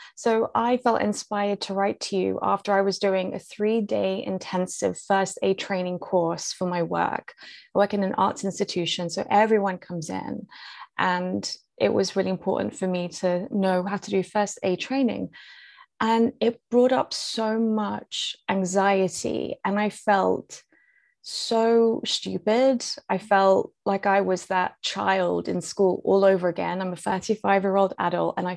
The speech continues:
felt like being a little girl in school, bilingual, having a special teacher coming in to take me out of the classroom. And I had this moment where I thought,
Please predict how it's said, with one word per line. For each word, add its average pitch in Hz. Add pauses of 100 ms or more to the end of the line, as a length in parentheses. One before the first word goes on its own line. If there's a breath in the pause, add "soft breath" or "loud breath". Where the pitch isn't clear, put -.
felt 185
like 180 (540 loud breath)
being 180
a 180
little 170
girl 175
in 180
school, 170 (480 soft breath)
bilingual, 175
having 185
a 180
special 196
teacher 220
coming 202
in 180
to 190
take 196
me 214
out 208
of 208
the 226
classroom. 185 (560 loud breath)
And 214
I 226
had 214
this 214
moment 254
where 196
I 196
thought, 190